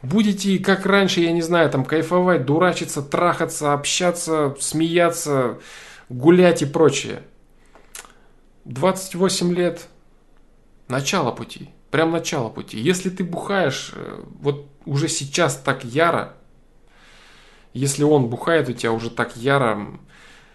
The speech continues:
через пять, через десять лет совсем будет всё плохо. Просто физически он не, не справится. А мозги уже вытекут полностью у него через почки, через санину вместе с, с пивом и с алкоголем. Ты уже не убедишь его. Всё, это уже будет прям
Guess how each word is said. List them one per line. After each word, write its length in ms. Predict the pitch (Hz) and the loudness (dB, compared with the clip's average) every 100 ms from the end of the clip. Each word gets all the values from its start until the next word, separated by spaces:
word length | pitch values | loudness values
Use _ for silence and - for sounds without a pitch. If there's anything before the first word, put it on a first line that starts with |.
| _ | _
через 280 | - 160 143 | 0 0 2
пять, 320 | 185 196 - | 4 4 4
через 200 | 139 131 | 0 2
десять 320 | 151 143 139 | 0 -2 -2
лет 280 | 156 156 - - - | 2 0 0 -16 -20
совсем 400 | - 143 139 165 | -4 -4 0 0
будет 160 | 117 107 | 0 -4
всё 140 | - | -8
плохо. 320 | 101 - 113 - _ _ _ _ _ _ | -8 -8 -12 -18 _ _ _ _ _ _
Просто 280 | - 220 - | 0 0 0
физически 480 | 139 165 175 139 - | -4 0 0 -2 -4
он 160 | 113 107 | -4 -4
не, 80 | |
не 200 | 113 113 | -6 -6
справится. 500 | 120 - 131 110 - _ _ _ _ _ | -8 -4 -6 -6 -16 _ _ _ _ _
А 240 | 123 127 | 6 8
мозги 320 | 147 156 190 | 6 6 4
уже 180 | 202 139 | 4 6
вытекут 460 | 139 185 131 123 - | 6 4 0 -4 2
полностью 440 | 156 131 120 123 | 2 2 -2 -2
у 40 | |
него 160 | 120 117 | 0 0
через 240 | 113 117 | -2 -6
почки, 380 | 113 175 175 - | -4 -4 -4 -6
через 380 | - 123 113 - | -6 -2 -2 -4
санину 460 | - 135 147 165 127 | -2 0 2 2 0
вместе 360 | 123 120 - | -2 -4 -4
с, 80 | 117 | -10
с 160 | - - | -10 -8
пивом 360 | - 143 120 113 | 0 2 2 -2
и 40 | |
с 100 | - | -2
алкоголем. 560 | 113 123 123 156 120 - - - - | -2 -2 0 2 2 -2 -16 -20 -4
Ты 80 | 147 | 0
уже 200 | 160 160 | 2 4
не 100 | 170 | 2
убедишь 360 | 170 151 123 117 | 2 -2 -4 -6
его. 100 | 120 - _ _ - 131 | -14 -20 _ _ -12 -8
Всё, 160 | - | 0
это 120 | 127 151 | 0 0
уже 160 | 156 | -2
будет 220 | 160 151 | 0 0
прям 280 | 143 131 113 | 4 2 2